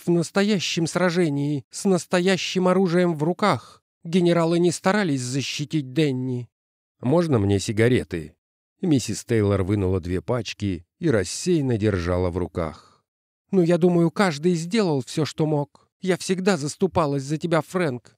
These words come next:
Ты должен помнить. Я не позволяла никому называть тебя уродом в моём присутствии». И не арестовали тебя в тот раз потому, что я встала за тебя горой.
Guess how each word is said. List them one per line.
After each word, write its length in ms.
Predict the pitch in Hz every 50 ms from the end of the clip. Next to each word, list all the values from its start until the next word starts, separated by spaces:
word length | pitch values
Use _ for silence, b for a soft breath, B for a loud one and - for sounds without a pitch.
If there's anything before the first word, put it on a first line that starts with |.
| _ _ _
Ты 120 | - 208 190
должен 500 | 165 175 147 143 139 143 175 202 214 -
помнить. 680 | - 208 165 135 139 156 180 185 - _ - - _ _ _ _ _ _ -
Я 220 | 170 165 175 165
не 80 | 175 175
позволяла 540 | - 175 156 156 165 170 170 170 170 170 170
никому 420 | 165 170 160 - 196 214 226 202
называть 420 | 165 151 135 151 143 156 147 -
тебя 240 | - - 151 165 156
уродом 480 | 156 165 170 175 165 135 104 131 135 135
в 80 | 131
моём 340 | 143 151 151 156 156 147 131
присутствии». 920 | - - 170 - - 185 139 - - - - 139 143 139 135 143 139 123 _ _ _ _ _ _
И 140 | - 165 165
не 120 | 175 175
арестовали 600 | 165 160 170 156 - - 180 170 165 165 165 165
тебя 240 | 156 - 170 175 165
в 80 | - -
тот 200 | - 175 - 175
раз 180 | 170 160 -
потому, 520 | - - 165 - 165 165 190 208 202 175 - _
что 260 | - - - - 185
я 140 | 175 180 170
встала 420 | - - - - 190 175 180 180
за 120 | 151 170
тебя 260 | 151 196 175 180 170 160
горой. 480 | 180 185 202 202 165 117 117 120 -